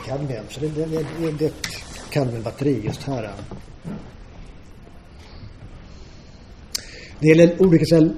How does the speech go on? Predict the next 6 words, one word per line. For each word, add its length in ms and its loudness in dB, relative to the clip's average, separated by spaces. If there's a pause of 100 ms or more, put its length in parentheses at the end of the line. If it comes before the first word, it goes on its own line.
lysknappar 1000 2 (100)
och 80 -4
även 400 -2
så 100 -4
här 60 -2
trappströmbrytare. 1400 0